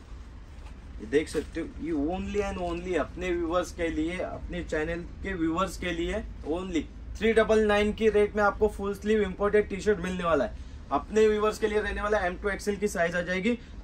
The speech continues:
थ्री डबल नाइन में ये फुल sleeve टी-शर्ट्स आने वाले हैं आपको,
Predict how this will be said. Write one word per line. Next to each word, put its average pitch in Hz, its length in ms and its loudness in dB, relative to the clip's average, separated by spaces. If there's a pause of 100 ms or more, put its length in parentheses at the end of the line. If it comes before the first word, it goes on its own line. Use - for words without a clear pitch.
(160)
थ्री 214 160 4
डबल 214 260 6
नाइन 208 280 2
में 214 120 0
ये 214 120 2
फुल 208 240 -6
sleeve 214 280 -6
टी-शर्ट्स 180 360 -4
आने 170 160 4
वाले 160 160 4
हैं 147 80 2
आपको, 147 220 -2